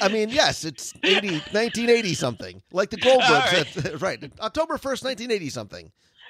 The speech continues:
Speaker 2: Brilliant! I love it. That's fantastic. I don't know. That's, you, you pose an interesting question.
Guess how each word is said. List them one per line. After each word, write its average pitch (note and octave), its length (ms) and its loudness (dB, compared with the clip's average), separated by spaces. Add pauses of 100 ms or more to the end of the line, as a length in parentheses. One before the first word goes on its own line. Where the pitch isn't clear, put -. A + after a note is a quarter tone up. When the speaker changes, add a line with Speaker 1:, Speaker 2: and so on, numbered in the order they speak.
(140)
Speaker 2:
Brilliant! C4+ 580 4 (140)
I C4+ 200 0
love B3 380 2
it. D#3+ 240 -2 (400)
That's D3+ 240 0
fantastic. D3 880 -6
I F#3 140 6
don't B3+ 180 2
know. - 160 -2
That's, - 320 -6
you, G3 160 -6
you F3+ 260 -10
pose A#3 280 2
an G#3+ 160 0
interesting A3 640 -2
question. A#2+ 580 -6